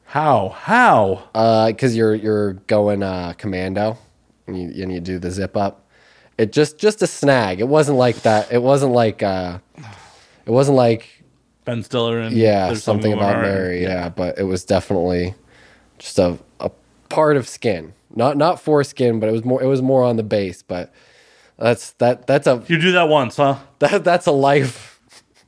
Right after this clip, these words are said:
Speaker 2: <laughs> that's a life-altering <laughs> moment right there. You start completely thinking differently about the way you zip yourself up after that.
Speaker 1: You're like, "Man, oh, they invented underwear for a fucking reason. Got it."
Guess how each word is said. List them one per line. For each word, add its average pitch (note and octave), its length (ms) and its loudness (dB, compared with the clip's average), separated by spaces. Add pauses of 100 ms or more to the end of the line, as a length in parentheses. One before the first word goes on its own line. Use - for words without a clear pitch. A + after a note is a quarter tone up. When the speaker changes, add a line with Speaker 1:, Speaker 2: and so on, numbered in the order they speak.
(140)
Speaker 2:
<laughs> - 480 -20
that's B3 560 -2
a D#3+ 60 2
life-altering C3+ 840 0
<laughs> - 0 -
moment D3 480 0
right C#3+ 260 0
there. C#3 400 -2 (800)
You E3 100 2
start D#3 420 -2 (420)
completely D3 540 0
thinking C#3+ 400 0
differently B2+ 400 0
about A2 240 0
the A2 80 -6
way G#2+ 140 0
you G#2+ 120 -2
zip G#2 240 -4
yourself G2+ 380 -2
up G2+ 180 -2
after F#2+ 300 -6
that. F#2 300 -8 (480)
Speaker 1:
You're C#3+ 140 -2
like, C3+ 100 -2
"Man, D3+ 260 -6
oh, F3 260 2
they C#3 160 0
invented E3 360 0
underwear E3 400 4
for E3 120 -4
a D3+ 60 -2
fucking D#3+ 340 -6
reason. D3 300 -2
Got D3 280 2
it." G#2+ 220 -10